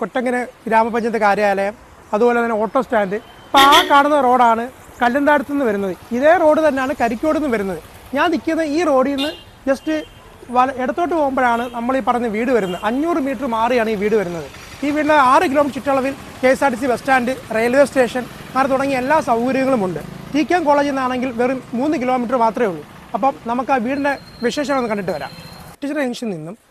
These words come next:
നാനൂറ് മീറ്റർ മാറി വരുമ്പോൾ നമ്മളൊരു അംഗനവാടിയുടെ മുന്നിലാണ് വന്ന് നിൽക്കുന്നത്. കൊറ്റങ്കര ഗ്രാമപഞ്ചായത്തിൻ്റെ അംഗനവാടിയാണിത്. ഈ അംഗനവാടിയിൽ നിന്ന് just നമ്മൾ മുന്നോട്ട്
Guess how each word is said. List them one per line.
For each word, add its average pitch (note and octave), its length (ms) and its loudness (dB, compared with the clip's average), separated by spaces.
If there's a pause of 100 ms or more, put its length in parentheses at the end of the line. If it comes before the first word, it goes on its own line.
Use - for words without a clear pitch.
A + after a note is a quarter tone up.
(220)
നാനൂറ് C4+ 420 -2
മീറ്റർ C4+ 180 -8 (100)
മാറി G#3+ 220 -2
വരുമ്പോൾ F#3 260 -8 (180)
നമ്മളൊരു A3 320 -4
അംഗനവാടിയുടെ B3+ 460 -4
മുന്നിലാണ് G3 340 -4
വന്ന് E3+ 140 -8
നിൽക്കുന്നത്. D#3 300 -12 (400)
കൊറ്റങ്കര B3+ 380 -4 (140)
ഗ്രാമപഞ്ചായത്തിൻ്റെ A3 760 -6
അംഗനവാടിയാണിത്. F#3+ 680 -8 (340)
ഈ C4 140 -2
അംഗനവാടിയിൽ A#3+ 520 -2
നിന്ന് B3 160 -4 (340)
just - 240 -6
നമ്മൾ B3+ 140 0 (100)
മുന്നോട്ട് A3 320 -4